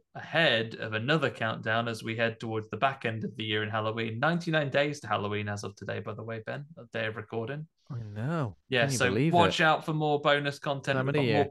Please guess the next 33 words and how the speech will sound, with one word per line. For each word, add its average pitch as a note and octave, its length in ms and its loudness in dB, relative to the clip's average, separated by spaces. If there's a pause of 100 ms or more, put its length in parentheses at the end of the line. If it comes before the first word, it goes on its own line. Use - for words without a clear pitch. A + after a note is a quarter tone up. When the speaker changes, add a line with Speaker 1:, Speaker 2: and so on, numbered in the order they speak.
(120)
Speaker 1:
more F3+ 100 6
Speaker 2:
year. F3 120 2
Speaker 1:
previews E3 280 2
coming D#3 300 0
up. D3+ 220 0
We're C3 60 -8
gonna C3 180 -4
start C3 340 2
looking C3 560 -4
at, B2 220 0 (320)
um, A#2 560 -4 (840)
well, A2 160 2
we're G#2+ 120 -4
gonna A#2 160 0
be A2+ 100 -6
talking A#2 340 -4
more A2 220 0
about G#2+ 240 -4
Fright A2 240 -2
Fest G#2+ 220 -8
in A2 80 -8
the G#2 80 -6
weeks G#2+ 180 -10
to - 80 -20
come. G#2 80 -14
We're G2+ 80 -10
planning A2 380 -4
loads G#2+ 240 -8
of A2 120 -12
really G#2+ 340 -10
cool A2+ 160 -14
stuff. A2+ 300 -14
So A2 360 -6